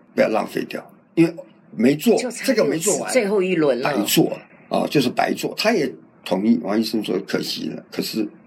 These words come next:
Speaker 1: 不行。”因为撑不过去也不好。最后的结论，后来那个王主任同意了。我跟我太太说明，他太-，我太太也接受。我说：“我们不但把它赶完，然后希望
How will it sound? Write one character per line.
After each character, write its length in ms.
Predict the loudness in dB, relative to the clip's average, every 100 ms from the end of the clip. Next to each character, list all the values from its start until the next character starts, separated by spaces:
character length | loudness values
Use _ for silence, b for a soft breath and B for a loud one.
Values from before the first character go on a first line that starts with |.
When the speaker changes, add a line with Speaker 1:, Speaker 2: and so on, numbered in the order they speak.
| -20 -20 -8
Speaker 1:
不 80 | -8
行。” 240 | -6 -10 -12 -20 -20 _ _ 2
因 120 | 2
为 60 | 4
撑 240 | 0 0
不 80 | 2
过 160 | 2
去 160 | 4 2
也 80 | 0
不 160 | 0
好。 260 | -6 -6 -12 _
最 160 | 0 2
后 120 | 4
的 100 | 0
结 280 | -2 -2 0
论， 240 | 4 4 2 -8 -6
后 220 | 0 2
来 280 | 2 -2 -6 0
那 120 | 2
个 80 | 2
王 220 | 2 0
主 120 | 0
任 160 | -2 -4
同 280 | -4 -6 -6
意 80 | -8
了。 120 | -12 -14
我 120 | -6 2
跟 120 | 2
我 100 | 2
太 220 | 2 2
太 280 | 2 0 -2 -8
说 300 | -8 2 2
明， 280 | 2 -2 -6
他 100 | -8
太-， 160 | -6 -4
我 80 | -4
太 160 | 0 2
太 60 | 2
也 100 | -2
接 180 | -4
受。 140 | -6 -8 B B B B
我 140 | -4
说 280 | 0 4 4 2 -12 _ _
：“我 100 | 2
们 160 | 4 2
不 100 | 0
但 180 | 0 0
把 100 | -2
它 140 | -10
赶 300 | -6 -4 -4 -4
完， 300 | -4 -4 -6 B B B B
然 140 | 0 4
后 180 | 4
希 360 | 2 0 2 4
望 260 | 4 2